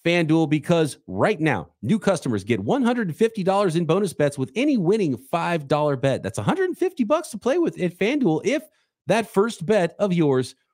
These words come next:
wins. Bet on all of your favorite N B A players and teams with quick bets, live same-game parlays, exclusive props, tons more.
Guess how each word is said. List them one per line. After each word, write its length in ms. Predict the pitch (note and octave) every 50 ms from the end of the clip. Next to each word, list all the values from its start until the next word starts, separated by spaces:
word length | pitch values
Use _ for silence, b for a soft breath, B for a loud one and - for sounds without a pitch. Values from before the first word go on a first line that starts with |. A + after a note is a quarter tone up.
| _ _ _ _ _
wins. 400 | G#2 A2 C#3+ D#3 A#2+ F#2 D#2 D2+
Bet 260 | E2+ F#2 G3 A#3 A3 -
on 240 | F#3+ F#3+ F#3 F#3 F3+ - -
all 260 | E3+ F3+ G3+ G#3+ G#3
of 100 | F#3+ D3+
your 140 | D#3 F3 C#3
favorite 400 | - - F#3 F3+ D3+ D#3+ D3+ - _
N 160 | E3 F3+ F#3 E3+
B 260 | D3+ E3 E3 E3 E3
A 120 | E3 D#3+
players 560 | D#3 - - D3 D#3 D#3+ D#3 C#3+ A2 F#2 - b b b b b _
and 240 | E3 F3+ F3 F3 E3
teams 440 | - - F3 E3 C#3+ A#2 F#2+ E2+ G2+
with 280 | A#2 B2+ G#2 - - _ _ _ _ _ _
quick 300 | - - G#3+ G3 - -
bets, 320 | F3 C3 F2 - - - -
live 300 | G#2 D3 E3+ G3 F#3+ D#3+
same-game 500 | - - F#3 F#3+ F#3 E3+ E3 E3+ E3+ D#3+
parlays, 540 | - F3 F3 E3+ E3 E3 C#3+ G2 - - - _
exclusive 680 | A2+ G2+ - - - - G#3 A3 G#3 - G3+ F3+ C#3+
props, 360 | - G3 G3 D3+ A2 - - - - _
tons 500 | - - - G3+ A#3 B3 A#3+ A3+ G3 E3+
more. 360 | E3 F#3+ G3+ F#3+ D#3 G#2+ -